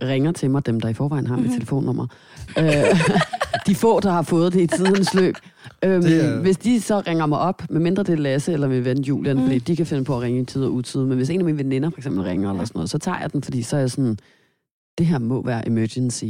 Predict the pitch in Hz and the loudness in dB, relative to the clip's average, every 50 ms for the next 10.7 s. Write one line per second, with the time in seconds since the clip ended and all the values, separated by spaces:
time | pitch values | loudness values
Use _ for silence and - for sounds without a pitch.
0 | 107 104 - 123 123 107 107 - - - - 123 123 120 - - 123 - - 107 | -8 -6 -4 -2 -2 0 0 -2 -2 -4 -4 -4 -4 -4 -6 -6 -6 -8 -6 -6
1 | 113 107 - 127 123 127 - 113 107 - - 175 160 - 107 98 - - - - | -6 -4 -4 -6 -8 -6 -8 -8 -4 -2 0 0 0 0 -2 -4 -4 -4 -4 -4
2 | - 120 110 - _ _ - 262 247 226 208 180 185 202 208 214 190 196 190 185 | -6 -8 -12 -16 _ _ -6 -4 -4 -4 -6 -8 -8 -8 -8 -10 -12 -12 -16 -16
3 | 190 214 202 _ _ _ - - - 117 - _ _ _ - 156 143 - 147 139 | -16 -18 -18 _ _ _ -10 -8 -8 -8 -10 _ _ _ -4 -4 -4 -4 -4 -4
4 | 131 127 131 139 127 - 135 - - 123 120 113 170 151 127 202 185 147 127 131 | -2 0 0 -2 -2 -4 -6 -4 -2 0 2 2 2 2 2 2 2 2 2 0
5 | 135 131 151 143 147 160 160 156 147 131 - _ _ _ - 262 262 262 - 269 | -2 0 0 0 0 0 -2 -4 -4 -6 -10 _ _ _ -6 -4 -4 -2 -2 -4
6 | 254 240 285 277 269 254 - 269 254 254 240 240 247 269 254 262 254 240 233 226 | -2 -2 -4 -4 -4 -4 -4 -2 -2 -2 -2 -2 -2 -4 -2 -2 -2 -2 -2 -2
7 | 220 214 208 208 220 226 247 254 254 233 240 214 214 196 196 208 226 - _ _ | -4 -6 -6 -8 -6 -4 -4 -4 -4 -4 -6 -6 -4 -4 -6 -6 -8 -12 _ _
8 | _ - 220 208 202 196 190 196 190 190 - - 226 226 220 240 262 254 - _ | _ -12 -8 -6 -6 -6 -6 -6 -8 -10 -8 -6 -6 -4 -4 -4 -4 -4 -6 _
9 | _ _ _ _ _ _ _ _ _ _ _ _ _ _ _ - 220 214 208 208 | _ _ _ _ _ _ _ _ _ _ _ _ _ _ _ -4 -2 0 0 0
10 | 202 196 202 202 196 196 185 185 190 190 185 196 196 | 0 0 -2 -2 -4 -4 -6 -6 -8 -8 -10 -10 -12